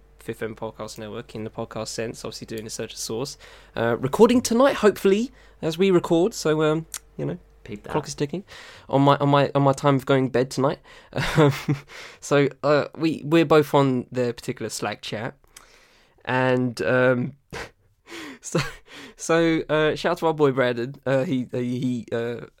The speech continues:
Speaker 1: screenshotted a, uh, tweet from, uh, Mister, from one Mister Donald Trump Junior, um, uh,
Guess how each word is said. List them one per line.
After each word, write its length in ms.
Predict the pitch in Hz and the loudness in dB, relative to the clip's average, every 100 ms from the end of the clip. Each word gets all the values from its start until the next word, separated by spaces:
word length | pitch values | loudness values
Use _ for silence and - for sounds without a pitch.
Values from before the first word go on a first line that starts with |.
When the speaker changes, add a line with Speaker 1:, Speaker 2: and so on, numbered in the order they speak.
| 113 | -10
Speaker 1:
screenshotted 760 | 113 - 120 117 - 117 113 101 - | -10 -6 -6 -4 -4 -4 -4 -10 -12
a, 280 | 113 110 107 | -10 -8 -8
uh, 280 | 107 107 104 - | -8 -10 -12 -16
tweet 320 | - 120 117 | -4 -4 -4
from, 360 | - 117 110 107 | -10 -10 -8 -8
uh, 260 | 110 110 - | -6 -8 -8
Mister, 360 | 131 - 120 98 | -10 -4 -4 -4
from 160 | - 127 | -6 -4
one 280 | 131 139 135 | 0 0 2
Mister 240 | 139 135 | 0 -2
Donald 340 | 127 156 139 123 | 0 2 2 -2
Trump 300 | - 123 117 | -4 -4 -4
Junior, 480 | 139 131 131 127 139 - - - - - - _ - | -4 -2 0 -2 -4 -14 -20 -20 -20 -20 -20 _ -8
um, 640 | 120 120 120 117 117 110 - | 0 2 2 2 0 -4 -4
uh, 260 | 113 110 | -4 -4